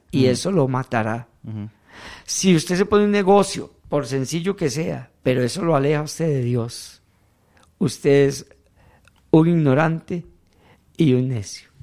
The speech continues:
Speaker 2: Ujú.
Speaker 1: Y eso lo va a echar a perder. Eso lo va a echar a perder. Porque hay gente que se pierde por,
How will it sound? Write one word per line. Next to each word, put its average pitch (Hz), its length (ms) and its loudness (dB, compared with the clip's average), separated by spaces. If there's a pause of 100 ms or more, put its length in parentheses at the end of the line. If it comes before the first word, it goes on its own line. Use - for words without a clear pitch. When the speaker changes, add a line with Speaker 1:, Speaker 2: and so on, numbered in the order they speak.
(180)
Speaker 2:
Ujú. 117 100 -6
Speaker 1:
Y 123 120 2
eso 143 420 0
lo 127 300 -4
va 113 80 0
a 110 40 -2
echar 123 220 -8
a 123 120 -6
perder. 117 420 -6 (440)
Eso 139 460 2
lo 131 220 -2
va 127 160 -2
a 147 40 -8
echar 127 280 -8
a 117 100 -8
perder. 113 320 -4 (300)
Porque 143 240 4
hay 151 80 2
gente 190 380 -2
que - 140 -4
se 135 160 -4
pierde 170 540 -6 (1400)
por, 170 480 2